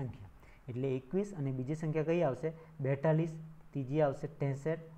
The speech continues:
પછી આવશે ચોર્યાસી. હવે આમાં આપણને કીધેલું છે કે ચોર્યાસીમાં ઓછામાં ઓછા કેટલા ઉમેરીએ? ઓછામાં ઓછા કેટલા? એનો મતલબ, sorry,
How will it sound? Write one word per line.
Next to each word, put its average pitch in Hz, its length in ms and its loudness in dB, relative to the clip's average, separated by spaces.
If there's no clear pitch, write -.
પછી 135 280 -4
આવશે 117 260 -2
ચોર્યાસી. 117 580 -2
હવે 156 200 2
આમાં 165 280 2
આપણને 185 300 -2
કીધેલું 139 380 0
છે 175 200 -4
કે 156 80 -2
ચોર્યાસીમાં 185 840 0
ઓછામાં 226 460 2
ઓછા 220 140 2
કેટલા 208 380 4
ઉમેરીએ? 156 340 2
ઓછામાં 190 520 0
ઓછા 180 160 -4
કેટલા? 131 340 -4
એનો 160 160 2
મતલબ, 180 360 4
sorry, 135 240 4